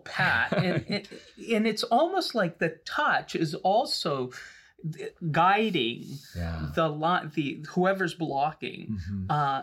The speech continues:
Speaker 1: as to where to move. And so it's not just that, that, uh, the running back is passive. Again, we're gonna go back to this idea of the middle voice.
Speaker 2: Mm-hmm.
Speaker 1: Uh,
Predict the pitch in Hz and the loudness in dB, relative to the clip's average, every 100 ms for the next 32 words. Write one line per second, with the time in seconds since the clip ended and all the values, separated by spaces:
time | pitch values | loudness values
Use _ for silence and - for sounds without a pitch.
0 | - 160 156 - - 151 151 165 165 165 | -2 0 0 0 0 0 2 2 2 0
1 | - 123 135 139 151 127 139 143 180 170 | -2 -4 -2 0 0 0 -2 -2 0 0
2 | 170 - 175 220 302 - 226 190 156 - | 0 2 4 4 0 -2 -4 -2 -4 -6
3 | _ 156 156 147 - _ - - 143 131 | _ -4 -2 -2 -6 _ -20 -12 -8 -6
4 | 127 139 151 170 165 147 139 - - - | -4 -2 0 2 0 -2 -6 -6 -10 -10
5 | - - 160 165 - - - - _ 151 | -14 -8 -6 -6 -8 -12 -14 -20 _ -4
6 | 147 139 127 139 143 139 139 131 - 131 | -2 -2 -4 -4 -2 -2 -2 -2 -4 -6
7 | 135 135 123 127 117 120 127 156 208 185 | -4 -4 -4 -4 -4 -2 0 0 0 -4
8 | 160 - - 113 90 104 104 - _ 160 | -8 -10 -6 -4 -2 -2 -4 -12 _ 0
9 | 151 147 | 2 0